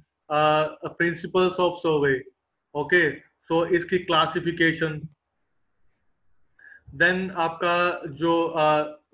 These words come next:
कुछ आपके instruments है serving में, जो आप जब site पे जाते हो तो आप कुछ instruments आप यूज़ करते हो, तो उसमें chains आती हैं, रेंजिंग rods आती हैं, तो ये कुछ instruments है basic, basic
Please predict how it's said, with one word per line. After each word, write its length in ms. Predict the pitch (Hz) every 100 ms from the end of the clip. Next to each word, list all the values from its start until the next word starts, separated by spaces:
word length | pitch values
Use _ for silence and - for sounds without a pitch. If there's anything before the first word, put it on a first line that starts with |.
| _
कुछ 220 | 185 185
आपके 260 | 180 175 185
instruments 720 | 185 170 - 190 190 185 185
है 60 | 175
serving 480 | 180 165 165 165 170
में, 160 | 170
जो 120 | 165
आप 260 | 165 165 165
जब 360 | 170 170 147 165
site 300 | - 156 160
पे 140 | 160 170
जाते 340 | 160 151 165
हो 80 | 160
तो 120 | 160
आप 160 | 156 -
कुछ 120 | 160 165
instruments 500 | 156 - 156 160 -
आप 200 | 160 151 147
यूज़ 160 | 156 -
करते 260 | 147 139 147
हो, 260 | 143 143 _ _ _ _ -
तो 120 | 160
उसमें 340 | 156 170 165
chains 400 | 165 160 165 160
आती 320 | 160 151 156
हैं, 460 | 151 151 151 151 147
रेंजिंग 400 | 147 151 147 156
rods 240 | 156 151
आती 240 | 151 147 156
हैं, 100 | 147
तो 120 | 175
ये 160 | 185 190
कुछ 280 | 196 196
instruments 600 | 180 165 165 180 175 170
है 140 | 175 147
basic, 380 | 160 160 165 151
basic 380 | 156 139 165